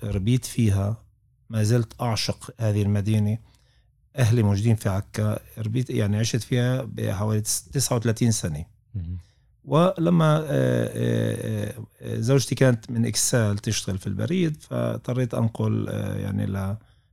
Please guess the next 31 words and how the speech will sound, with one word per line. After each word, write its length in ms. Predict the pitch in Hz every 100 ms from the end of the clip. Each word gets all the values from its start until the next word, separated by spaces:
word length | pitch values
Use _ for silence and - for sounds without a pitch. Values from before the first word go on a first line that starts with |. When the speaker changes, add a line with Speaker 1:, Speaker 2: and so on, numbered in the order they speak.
| -
Speaker 1:
الناصحة 560 | 113 127 120 117 - 113
الوسط 420 | 110 113 - 101
بين 300 | 92 117 107
شغلي 320 | - 117 110
في 120 | 104
طمرة 440 | 95 131 147 160 165
Speaker 2:
مم. 160 | 123
Speaker 1:
وهي 400 | 110 104 101 110
شغلها 540 | 107 107 104 101 117 - _ _ _ _
في 140 | - -
إكسال. 420 | - - 78 76
Speaker 2:
مم. 80 | 87 - _ - 92 95 -
Speaker 1:
لكن 280 | 123 117 117
ما 160 | 117 117
زلت 420 | 104 123 135 -
أنا 160 | 113 104 104
على 440 | 98 95 101 101
اتصال 420 | - 104 - 107
في 160 | 101 92
عكا، 500 | 117 - 131 120 113
يعني 640 | 107 101 95 95 98 95
فيش 260 | 95 110 -
أسبوع 540 | - - 110 104 107
إلا 180 | 113 110
بنزل 600 | 101 117 110 101 101 92 - 98
بزور 460 | - 90 107 110 117
إخوتي، 500 | - 117 107 117 110
ب-، 420 | 95 92 95 104 - - _ _ _
بمرق، 500 | 107 131 135 120 113
ب-، 380 | 101 104 104 104
ب-، 260 | 107 107